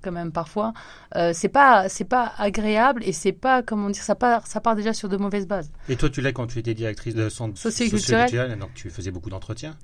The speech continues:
Speaker 1: Ça m'arrivait, mais j'avais zéro question piège, moi. Je,
Speaker 2: Ouais.
Speaker 1: non, non, pas du tout. J'essayais de voir si la personne, euh, elle allait bien s'adapter au poste et si elle allait bien s'adapter à l'équipe, euh,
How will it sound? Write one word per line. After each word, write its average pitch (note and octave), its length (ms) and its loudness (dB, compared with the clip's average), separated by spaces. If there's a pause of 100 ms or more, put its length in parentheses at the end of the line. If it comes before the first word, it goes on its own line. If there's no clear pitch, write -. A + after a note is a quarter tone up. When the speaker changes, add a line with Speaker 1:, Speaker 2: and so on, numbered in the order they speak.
(200)
Speaker 1:
Ça - 180 2
m'arrivait, B3 400 8
mais G#3 100 8
j'avais E3+ 320 4
zéro F#3 340 -2
question G3 420 -2
piège, G#3+ 360 0
moi. D#3+ 220 -4
Je, D#3 120 -6
Speaker 2:
Ouais. D3+ 220 -2
Speaker 1:
non, F3+ 160 -2
non, G3 140 -2
pas F3+ 160 -4
du F3 100 -10
tout. A3 160 -8
J'essayais F#3 340 -4
de E3+ 100 -4
voir F#3 220 -2
si F#3 140 -8
la E3+ 120 -6
personne, F#3 460 -4
euh, E3 200 -4
elle E3 100 -4
allait D#3+ 180 -2
bien E3+ 160 -4
s'adapter E3 480 -4
au E3+ 60 0
poste A3 460 0
et F#3 40 -2
si E3+ 200 -4
elle D#3+ 160 0
allait D#3+ 180 0
bien E3+ 160 -4
s'adapter E3 500 -2
à E3+ 60 0
l'équipe, D#3+ 460 -4
euh, D#3 240 0